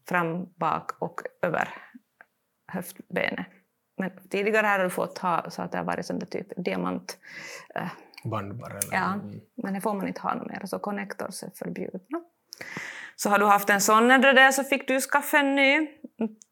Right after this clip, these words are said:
Speaker 1: Mig veterligen är den tillåten i N P C ännu,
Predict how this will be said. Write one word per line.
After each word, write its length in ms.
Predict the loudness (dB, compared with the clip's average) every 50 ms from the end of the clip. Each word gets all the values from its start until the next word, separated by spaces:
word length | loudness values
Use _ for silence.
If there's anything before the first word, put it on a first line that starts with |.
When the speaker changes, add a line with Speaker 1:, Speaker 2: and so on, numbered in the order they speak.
| _ _ _ 2
Speaker 1:
Mig 180 | 2 4 6
veterligen 540 | 4 4 4 4 2 2 2 2 2 2 2
är 80 | 2 0
den 200 | 0 0 0 0
tillåten 440 | 0 0 2 0 0 0 0 0
i 60 | 0 0
N 180 | 0 0 -2 -2
P 140 | -4 -4 -6
C 220 | -4 -6 -4 -4 -4
ännu, 340 | -4 -4 -4 -4 -6 -8